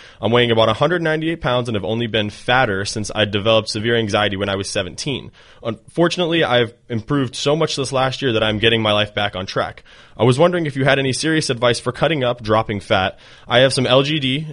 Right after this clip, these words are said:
uh, ready to take it home from Muscle Rage. I also just finished a bottle of Osterine with barely any results, but definitely because of my diet has been all over the place.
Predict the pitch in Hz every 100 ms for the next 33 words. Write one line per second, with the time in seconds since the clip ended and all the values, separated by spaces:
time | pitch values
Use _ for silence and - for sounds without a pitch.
0 | - 110 107 127 135 135 127 127 117 107
1 | 123 131 117 110 127 104 92 87 101 113
2 | - - - - 120 127 123 113 131 147
3 | 143 123 120 123 117 104 120 - 120 113
4 | 113 101 110 110 107 120 135 127 110 107
5 | 107 - 113 120 120 117 113 117 104 104
6 | 104 98 110 98 101 95 101 104 92 85
7 | 80 85 82 -